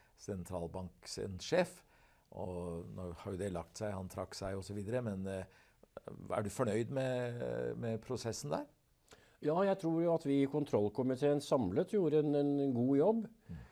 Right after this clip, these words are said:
Speaker 2: Vi stilte en lang rekke spørsmål til, eh, statsrådene, for det er jo regjeringsapparatet vi kontrollerer.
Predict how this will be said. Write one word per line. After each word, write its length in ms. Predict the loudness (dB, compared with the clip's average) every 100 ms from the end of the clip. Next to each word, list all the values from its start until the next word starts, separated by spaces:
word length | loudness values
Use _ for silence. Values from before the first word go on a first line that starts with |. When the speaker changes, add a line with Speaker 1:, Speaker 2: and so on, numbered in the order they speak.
| -20 _
Speaker 2:
Vi 220 | -4 0 0
stilte 420 | 2 0 0 0
en 160 | 0 0
lang 220 | 2 2
rekke 280 | 2 0 -4
spørsmål 640 | 2 2 2 0 2 2 0
til, 280 | 0 2 4
eh, 280 | 6 4 0 -8
statsrådene, 680 | -2 0 0 2 2 2 0
for 80 |
det 100 | 4
er 80 | 6
jo 140 | 4 2 -6 -20 _
regjeringsapparatet 1400 | 0 4 6 6 6 4 0 2 4 6 6 2 -2 -4 0
vi 140 | 0
kontrollerer. 800 | 0 -2 -2 2 6 6 6 0